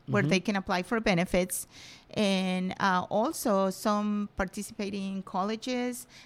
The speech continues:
Speaker 1: have, um, ambassadors at their food pantry. They can help them, you know, with the application process in case they are not sure on how to do it or where to do it.
Speaker 2: When you were talking about that story about,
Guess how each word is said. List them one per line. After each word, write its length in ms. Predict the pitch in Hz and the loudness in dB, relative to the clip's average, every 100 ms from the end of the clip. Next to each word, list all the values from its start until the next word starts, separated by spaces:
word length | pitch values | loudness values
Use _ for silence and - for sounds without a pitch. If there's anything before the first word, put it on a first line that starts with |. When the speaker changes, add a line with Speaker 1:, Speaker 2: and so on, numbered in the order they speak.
| - | -4
Speaker 1:
have, 480 | 220 202 196 202 - | 0 2 2 -2 -6
um, 420 | 208 190 180 180 - | -2 -2 -2 -4 -4
ambassadors 880 | 190 180 185 - 247 302 392 - - - - | -2 0 0 -2 -6 -4 -6 -10 -18 -18 -6
at 140 | 196 | -4
their 140 | 196 196 | -4 -4
food 260 | - 214 | -2 -4
pantry. 600 | 208 214 214 - 285 339 339 - - - - | -4 -6 -6 -6 -6 -8 -14 -20 -20 -20 -6
They 180 | 202 196 | 0 0
can 220 | 214 202 | 0 -2
help 380 | 202 208 226 - | -2 -4 -4 -4
them, 380 | 175 175 180 - | -4 -4 -6 -6
you 160 | 190 | -6
know, 160 | 170 165 | -4 -4
with 400 | 165 196 220 - | -2 -2 -2 -2
the 60 | 170 | -2
application 500 | 151 180 180 - 175 | -2 -4 -4 -4 -2
process 480 | 180 165 170 160 | 0 0 0 -2
in 180 | - 202 | 0 -2
case 380 | 175 170 160 165 | 0 0 0 -4
they 240 | - 165 156 | -2 0 0
are 320 | 156 151 - - _ - - | 0 0 -4 -16 _ -20 -6
not 300 | 175 202 - | -2 -2 -2
sure 400 | - 208 185 - | -2 0 0 -2
on 160 | 175 175 | -4 -2
how 180 | 160 170 | 0 -2
to 180 | - 185 | -4 -6
do 200 | 214 233 | 2 4
it 200 | 220 220 - - - | 4 0 -14 -10 4
or 240 | 240 226 | 4 4
where 220 | 180 165 | 2 0
to 200 | - 170 | 0 -6
do 180 | 131 - | -6 -6
it. 80 | - - - | -8 -12 -12
Speaker 2:
When 220 | 180 160 | -2 0
you 140 | 156 165 | 2 2
were 120 | 175 | 2
talking 300 | 160 156 160 | 4 2 2
about 220 | 135 131 | 2 2
that 180 | 127 - | 0 -2
story 580 | - 151 139 143 131 123 | -4 0 2 2 2 0
about, 460 | 135 123 120 120 | -2 2 2 2